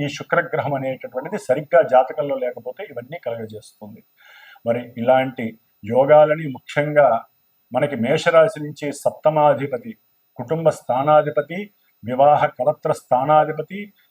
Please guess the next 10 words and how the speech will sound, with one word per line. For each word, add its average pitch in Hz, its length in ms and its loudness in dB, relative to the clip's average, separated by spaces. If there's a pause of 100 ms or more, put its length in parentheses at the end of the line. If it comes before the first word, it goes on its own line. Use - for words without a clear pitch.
వివాహం 156 520 4
జరగాలంటే 151 680 2
కలత్ర 147 400 0
కారకుడైనటువంటి 143 1040 0
శుక్రుడు 143 800 -6 (400)
నీచ 147 400 -4
స్థితిని 156 420 -8
పొంది 135 540 -6 (320)
మిత్రక్షేత్రంలో 160 960 0
ఉన్నప్పటికీ 139 880 -6